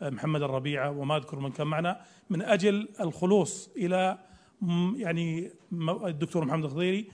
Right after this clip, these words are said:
الخلوص إلى محاولة اجتهادية في فهم ما هو التدبر، ومع ذلك أحس أننا لا نزال نحتاج إلى أن ننظر وننظر. أنا أقصد وأختصر في هذا، آه، أن علينا أيضًا ونحن نقدم للناس هذا الأمر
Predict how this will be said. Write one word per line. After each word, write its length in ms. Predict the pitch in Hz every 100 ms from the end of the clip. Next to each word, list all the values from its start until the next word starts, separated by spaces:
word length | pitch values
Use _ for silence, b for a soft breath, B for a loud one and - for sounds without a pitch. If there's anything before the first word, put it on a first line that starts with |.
| B B 175
الخلوص 380 | 160 226 -
إلى 340 | 202 202 208 220
محاولة 640 | 269 185 185 233 214 175 160
اجتهادية 680 | 151 202 185 190 202 214 226 B B B
في 480 | - 185 190 190 190 -
فهم 480 | - 208 175 180 196
ما 60 |
هو 300 | 180 175 185
التدبر، 540 | - - 165 175 170 185 b b b -
ومع 200 | 180 196
ذلك 420 | 214 208 214 -
أحس 340 | 175 190 -
أننا 340 | 196 180 180 175
لا 140 | 190
نزال 460 | 170 151 165 170 - b b b -
نحتاج 440 | - 180 170 170
إلى 240 | 180 160
أن 40 | 160
ننظر 460 | 160 165 160 160 - b b b -
وننظر. 440 | 160 156 127 131 - _ 160
أنا 120 | 165
أقصد 520 | 165 202 - 190 165
وأختصر 480 | 180 - 190 - 165
في 160 | 147
هذا، 380 | 151 165 170 180 b b b b -
آه، 340 | 156 151 175 208
أن 120 | 156
علينا 480 | 147 185 180 156 175
أيضًا 300 | 151 143 135
ونحن 280 | 170 170
نقدم 480 | 151 143 185 139 147
للناس 380 | 147 160 143 165
هذا 120 | 151
الأمر 240 | 202 196